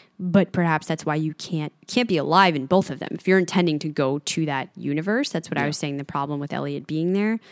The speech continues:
Speaker 1: There can't be two of you there, so what do you do, right? And that's why she's so okay with, Well, I'll die here, but
Speaker 2: Ah, I see.
Speaker 1: I'll exist in that world, I suppose.
Speaker 2: Now, he was hearkening back to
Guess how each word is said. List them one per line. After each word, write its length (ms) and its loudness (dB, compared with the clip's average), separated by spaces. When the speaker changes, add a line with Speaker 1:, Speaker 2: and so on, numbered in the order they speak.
Speaker 1:
There 100 -20
can't 200 -10
be 80 -12
two 260 -2
of 80 -2
you 140 0
there, 280 -2
so 160 -4
what 120 0
do 80 2
you 100 0
do, 400 2
right? 340 2
And 160 -2
that's 200 -6
why 140 -2
she's 280 -6
so 200 -4
okay 400 -2
with, 380 -6
Well, 300 2
I'll 120 -2
die 260 -2
here, 300 0
but 240 0
Speaker 2:
Ah, 280 -12
I 40 -20
see. 180 -8
Speaker 1:
I'll 200 -4
exist 520 -4
in 100 0
that 240 -4
world, 400 -8
I 140 -8
suppose. 800 -8
Speaker 2:
Now, 280 2
he 200 0
was 180 2
hearkening 380 0
back 300 -2
to 640 -4